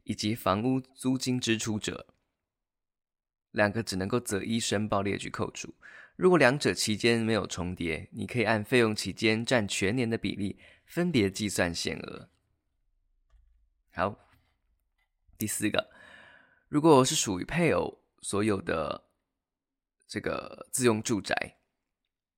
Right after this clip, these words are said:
那它由纳税义务人向金融机构借款所支付的利息，以纳税义务人以及配偶为同一个申报户，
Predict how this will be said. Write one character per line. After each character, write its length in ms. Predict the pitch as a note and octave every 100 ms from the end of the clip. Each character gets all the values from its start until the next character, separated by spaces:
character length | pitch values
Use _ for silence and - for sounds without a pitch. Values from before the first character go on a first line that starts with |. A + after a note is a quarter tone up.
| _ _ _ -
那 400 | A2+ G#2 - - _ _ _ _ _ _
它 160 | B2+
由 480 | A#2 G2+ F#2+ G#2+ A#2+
纳 180 | - C#3
税 140 | C3 A#2+
义 100 | B2
务 100 | A2+
人 240 | F#2+ F#2
向 560 | G2+ - C3 G#2+ F2+ - _ _ _ _ _ _ _ _ _
金 80 | C3
融 140 | B2 G#2+
机 160 | A2
构 400 | A2+ G#2+ F#2+ - _
借 240 | - D#3+ G#2+
款 240 | - -
所 160 | - -
支 240 | - A2+
付 140 | B2
的 80 | G#2
利 120 | B2
息， 360 | C3 - E2+ F#2+ - -
以 100 | -
纳 220 | A#2+ D#3+ D3+
税 160 | D#3
义 100 | C3+
务 100 | C3+
人 220 | A2+ F#2
以 100 | F#2+
及 160 | G#2 -
配 220 | G#2 D3
偶 140 | G#2+ F2+
为 200 | G#2+ A2
同 280 | - A2
一 40 | C3
个 80 | C3
申 240 | - A#2+
报 160 | A#2+ F#2+
户， 280 | B2 G#2